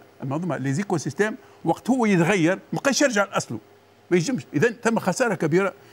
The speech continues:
اذا يلزم الانسان ان يعي كيف يبحث عن الايجابيات الموجوده في التغيرات هذه حتى يقلل من حده الخسائر. اذا هذا من ناحيه. ناحيه ثالثه مثلا هو عدم، آه، وجود الغذاء.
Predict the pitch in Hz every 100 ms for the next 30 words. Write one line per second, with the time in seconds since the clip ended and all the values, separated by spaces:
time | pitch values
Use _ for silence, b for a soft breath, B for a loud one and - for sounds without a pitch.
0 | - 135 247 190 151 170 208 240 311 -
1 | 165 165 220 214 214 - B _ 233 202
2 | 190 - B - 220 - 214 - 190 170
3 | B B - 196 240 196 226 240 269 196
4 | 170 208 185 - - 147 151 135 175 285
5 | 190 247 - - B - - 320 233 254
6 | B B 156 139 247 220 220 - B 143
7 | 156 165 196 113 - 139 135 220 - -
8 | 233 214 196 127 B - 226 240 220 233
9 | - 156 135 175 262 - B B 208 240
10 | - - B B - 156 240 240 220 -
11 | 156 151 156 156 147 262 - - 202 190
12 | 247 233